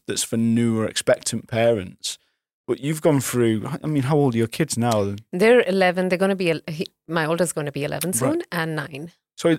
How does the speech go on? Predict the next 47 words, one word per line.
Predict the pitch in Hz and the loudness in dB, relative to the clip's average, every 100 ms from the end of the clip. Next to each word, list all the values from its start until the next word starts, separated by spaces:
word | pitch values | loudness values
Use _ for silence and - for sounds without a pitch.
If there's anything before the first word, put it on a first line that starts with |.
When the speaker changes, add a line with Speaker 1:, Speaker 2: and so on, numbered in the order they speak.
| 151 | 0
Speaker 1:
n-, | 160 - | -4 0
eleven | 127 156 170 190 185 | 2 4 4 6 4
and | 165 147 | 6 6
nine, | 143 135 120 | 6 4 4
nine | 123 143 | 4 4
and | 143 | 4
eleven, | 131 131 123 | 4 4 4
however | 127 123 107 | 2 2 0
we | 110 | 0
look | 120 160 | 0 -2
at | - | -2
it, | 98 95 | -4 -2
and | 113 127 | 0 0
you've | 143 | 0
spoke | - - 156 - | 0 2 2 4
about | 131 | 2
there | 117 139 | 4 4
being | 123 120 110 | 4 0 2
the | |
number | 113 135 123 | 2 2 2
one | 117 | 2
user | 117 113 110 | 2 0 -2
of | 104 | -4
your | 104 | -4
app | 143 | -2
and, | 127 104 - | -2 -4 -4
and | 117 | -2
actually | 147 - 127 117 - _ _ | 0 0 0 -2 -4 _ _
returning | 123 127 156 147 151 151 160 147 120 | 0 2 2 2 0 2 2 2 -2
to | - 139 139 | -2 -2 0
that | 117 110 - _ _ _ _ _ _ | 2 0 -2 _ _ _ _ _ _
sort | - 127 | 0 2
of, | 120 104 | 2 0
you | 135 | -2
know, | 120 | 0
that, | 107 - | 0 0
that | 135 - | -2 -2
platform | - - - - 135 117 110 | 0 0 2 0 2 4 2
to | 117 | 0
help | 107 123 - | 0 -2 -2
you | 110 | -6
cope | - - 131 135 - | -4 2 4 2 -4
from | 110 104 | -4 -2
that | 123 - | -2 -4
perspective | 117 - 131 - 123 117 | -4 2 2 2 -8 2
there. | 131 135 | 4 4
So, | 120 - 127 | 2 2 2